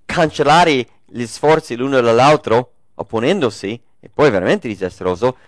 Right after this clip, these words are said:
si collabora tirando insieme, in modo che Dio compierà grandi cose. Edificare altri. Ogni coppia dovrebbe avere il chiaro traguardo, perché tutti i doni spirituali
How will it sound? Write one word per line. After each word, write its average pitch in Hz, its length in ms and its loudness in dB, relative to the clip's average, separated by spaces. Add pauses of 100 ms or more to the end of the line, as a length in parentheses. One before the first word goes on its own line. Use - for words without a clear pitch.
si - 200 -8
collabora 143 560 0 (160)
tirando 208 580 2
insieme, 98 640 -2 (920)
in 127 140 -6
modo 123 240 2
che 113 400 0 (120)
Dio 117 440 -2 (160)
compierà 107 420 -2
grandi 107 420 -2
cose. 95 400 -6 (300)
Edificare 208 840 0
altri. 196 560 0 (680)
Ogni 185 380 0
coppia 113 520 -2 (120)
dovrebbe 143 400 0
avere 113 400 0 (160)
il 127 340 -4
chiaro 196 400 2
traguardo, 117 640 0
perché 139 440 -2 (320)
tutti 254 560 -4
i 147 100 -6
doni 180 380 0
spirituali 117 800 -2